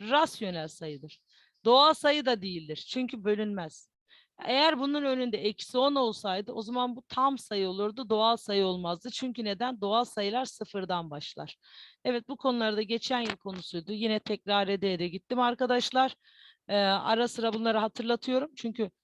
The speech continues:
burs-, kolejlerin bursluluk sınavında bu tür sorular çıkıyor. İşlemi yapıyorsunuz. Bu rasyonel sayı mıdır, doğal sayı mı, tam mı sayı mıdır? Bunlar sizden sembolleriyle istenebiliyor. Buna da dikkat edin. Lütfen çarpma, bölme yaparken rasyonel sayıların paydalarını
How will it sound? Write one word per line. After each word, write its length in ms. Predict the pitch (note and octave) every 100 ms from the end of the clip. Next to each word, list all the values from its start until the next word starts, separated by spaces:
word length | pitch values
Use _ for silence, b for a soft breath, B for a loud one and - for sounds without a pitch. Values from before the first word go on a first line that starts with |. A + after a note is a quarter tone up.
| _ _ _ F#3
burs-, 560 | B3 A#3+ - - G#3+
kolejlerin 680 | - A#3 B3 G#3 A#3+ A3+ G#3
bursluluk 360 | A#3 - B3+
sınavında 520 | - G#3+ G3+ F#3+ F#3 G3
bu 80 |
tür 180 | - A#3+
sorular 460 | - G#3+ G3+ A#3+ B3
çıkıyor. 440 | - G#3 F#3+ D3+ - _ _
İşlemi 420 | A#3+ - C4+ C4
yapıyorsunuz. 640 | B3 B3 C4 A3 - A3+ G3
Bu 160 | A3 G#3+
rasyonel 500 | A#3 - A3+ G#3 F#3+
sayı 280 | - F3
mıdır, 280 | E3 F#3 F3
doğal 280 | G3 G3+ A3
sayı 280 | - F3 E3
mı, 120 | D3+ -
tam 240 | A3 A#3
mı 200 | A3 F#3+
sayı 280 | - F#3 F3
mıdır? 320 | E3 F#3+ A#3 _ _ _ _ A#3
Bunlar 300 | B3+ B3+ A#3
sizden 460 | - G3 G#3+ C4
sembolleriyle 920 | - B3+ B3 A#3+ A#3+ G#3 F#3 G3 B3+
istenebiliyor. 640 | B3 - G#3+ A#3+ G#3+ G3+ A#3+
Buna 240 | A#3 A3
da 120 | A#3
dikkat 300 | G#3+ - G3+
edin. 220 | E3+ D#3 - b b b G#3+
Lütfen 640 | A3 D#4+ - A3 F#3 - -
çarpma, 560 | B3+ C4+ - F#3 F3
bölme 340 | A#3 A#3+ G#3 G3
yaparken 680 | A#3 B3 G3+ G3 F3 F3+ G3
rasyonel 500 | B3+ B3 G#3+ F#3+ F3+
sayıların 480 | - G#3 E3+ E3
paydalarını 640 | F3 A#3+ B3 G#3+ G3 A3+